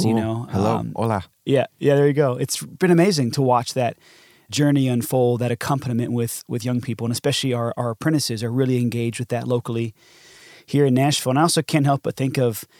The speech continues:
Speaker 1: you know, just our, our everyday listener out there, even our patrons, who sometimes reach these,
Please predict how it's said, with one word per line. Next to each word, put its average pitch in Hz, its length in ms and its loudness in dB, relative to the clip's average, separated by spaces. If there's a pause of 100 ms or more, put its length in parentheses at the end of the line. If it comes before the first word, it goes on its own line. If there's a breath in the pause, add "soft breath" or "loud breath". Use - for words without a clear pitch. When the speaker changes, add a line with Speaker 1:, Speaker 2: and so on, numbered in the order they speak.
(220 soft breath)
Speaker 1:
you - 120 -2
know, 131 120 2
just 135 280 -4
our, 113 360 -2
our 117 180 -4
everyday 127 460 0
listener 135 420 0
out 131 240 -2
there, 131 340 0
even 127 280 -4
our 107 140 -6
patrons, 139 640 -2 (340 soft breath)
who 147 100 0
sometimes 170 540 2
reach 143 500 0
these, 123 560 -6